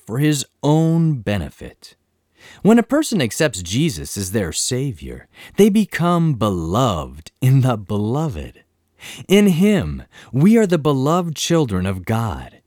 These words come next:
"See how great a love the Father has bestowed on us, that we would be called children of God." First John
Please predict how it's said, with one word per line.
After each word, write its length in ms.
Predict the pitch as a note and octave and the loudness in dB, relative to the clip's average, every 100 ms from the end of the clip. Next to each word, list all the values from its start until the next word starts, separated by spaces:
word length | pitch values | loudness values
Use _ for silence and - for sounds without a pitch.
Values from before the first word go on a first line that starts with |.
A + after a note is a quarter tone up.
| _ _ - - | _ _ -20 -10
"See 540 | - - C3 C#3 B2+ | -4 -2 2 2 2
how 320 | B2 B2+ C3+ | 0 2 2
great 720 | G#2+ F#2 G2 G#2+ C#3+ E3+ E3+ E3+ | 0 -4 -4 0 4 4 4 4
a 80 | D3+ | 4
love 540 | A#2+ B2+ F#2 E2 D2 | 2 2 0 -2 -6
the 120 | F2+ | -6
Father 540 | - - C#3 C#3 C3+ B2+ | -6 -2 0 0 -2 -2
has 180 | C3 | -4
bestowed 640 | G#2+ G#2+ - - B2 B2+ A#2+ | -4 -4 -4 -2 0 0 0
on 200 | A#2 F#2 | 0 -2
us, 380 | C2+ - - - - - | -6 -12 -16 -18 -20 -6
that 240 | - D#3 B2+ | 2 2 2
we 500 | B2 D#3 G#3+ F#3+ A2+ | 0 2 4 4 2
would 220 | G2 F2+ | 0 0
be 140 | F#2+ | -2
called 500 | E2+ - G2+ F2+ E2+ | -4 -4 -2 -2 -4
children 800 | - - - E3 C#3+ F2+ C#2+ C2+ - | -6 -6 0 2 2 -2 -8 -12 -8
of 280 | F#2+ F2 | -8 -8
God." 540 | E2+ D2 C2+ B1 B1 - _ _ - _ | -8 -8 -10 -12 -18 -20 _ _ -20 _
First 420 | _ C#3 C3 - | _ 0 0 -2
John 440 | - A2+ F2+ C#2 | -4 -2 -2 -6